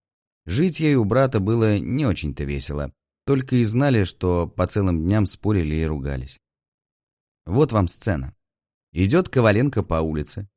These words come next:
высокий, здоровый верзила, в вышитой сорочке. Чуб из-под фуражки падает на лоб. В одной руке пачка книг,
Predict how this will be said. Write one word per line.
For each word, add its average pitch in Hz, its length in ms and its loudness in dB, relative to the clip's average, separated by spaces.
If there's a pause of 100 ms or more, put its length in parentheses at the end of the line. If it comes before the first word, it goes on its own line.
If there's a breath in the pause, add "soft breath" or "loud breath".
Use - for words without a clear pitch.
(120)
высокий, 78 640 0
здоровый 92 480 2
верзила, 104 580 0 (380)
в - 160 -8
вышитой 147 400 0
сорочке. 135 580 -2 (640)
Чуб 143 300 0
из-под - 320 -8
фуражки 92 480 -2
падает 87 520 -2
на 82 140 0
лоб. 87 300 -2 (640)
В 78 140 -2
одной 87 320 2
руке 78 340 -2
пачка 69 480 -8
книг, 123 380 2